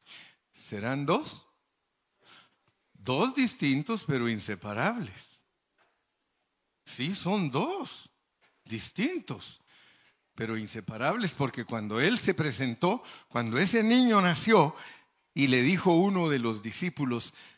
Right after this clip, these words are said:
"Muéstranos al Padre y nos basta", ¿qué le contestó él? Fíjese pues,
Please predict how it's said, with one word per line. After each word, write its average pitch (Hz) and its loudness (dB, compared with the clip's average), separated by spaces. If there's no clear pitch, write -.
"Muéstranos 139 4
al 123 -2
Padre 254 8
y 170 0
nos 131 0
basta", - 4
¿qué 151 -2
le 160 2
contestó 127 -2
él? 101 -2
Fíjese 196 0
pues, - -12